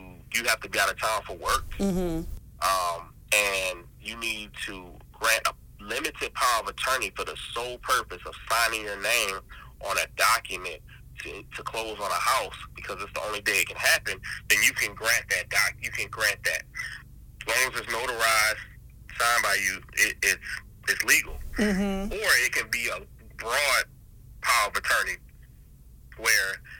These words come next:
Speaker 1: you state that this person has the ability to open bank accounts for me, sell property on my behalf, purchase property on my
Speaker 2: Mm-hmm.
Speaker 1: behalf, get in debt on my behalf.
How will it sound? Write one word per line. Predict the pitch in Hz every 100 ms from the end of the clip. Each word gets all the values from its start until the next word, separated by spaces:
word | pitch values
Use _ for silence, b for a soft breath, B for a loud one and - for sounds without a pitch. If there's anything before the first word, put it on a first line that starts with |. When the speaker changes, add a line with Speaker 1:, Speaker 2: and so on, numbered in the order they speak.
| B -
Speaker 1:
you | 107 -
state | 104 -
that | 104 -
this | - -
person | 113 110 107
has | 104 104
the | 101
ability | 104 113 104 101 95 -
to | - 98
open | - -
bank | 107 104
accounts | - 104 98 -
for | 101
me, | 101 98 - B B B - - -
sell | 107 104
property | - - 95 101 101
on | 101
my | 98
behalf, | - 101 95 -
purchase | 104 - -
property | - - 202
on | 185
my | 170
Speaker 2:
Mm-hmm. | 156
Speaker 1:
behalf, | - -
get | -
in | - -
debt | 104 98
on | -
my | -
behalf. | - - 92